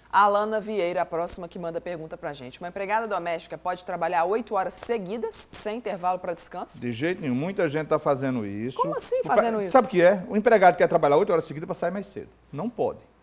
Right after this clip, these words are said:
Speaker 2: Tem que ter, no mínimo, trinta minutos de descanso. No mínimo.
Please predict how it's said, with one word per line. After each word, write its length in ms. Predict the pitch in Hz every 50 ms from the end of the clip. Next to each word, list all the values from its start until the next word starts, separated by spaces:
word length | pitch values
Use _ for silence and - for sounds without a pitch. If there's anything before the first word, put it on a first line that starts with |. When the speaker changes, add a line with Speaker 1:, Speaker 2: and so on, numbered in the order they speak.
| _ _ _ _ _ _ _ _ _ _ -
Speaker 2:
Tem 140 | 180 190 190
que 60 | 190
ter, 100 | 185 175
no 160 | 175 202 233
mínimo, 420 | 214 196 190 196 208 220 220 214 202
trinta 380 | - - 208 214 214 - 214
minutos 400 | 196 185 170 165 170 165 - -
de 240 | 143 127 131 151 160
descanso. 600 | 156 165 151 - - - 95 78 - - - - _ _ -
No 140 | 147 175 196
mínimo. 340 | 165 139 123 113 101 -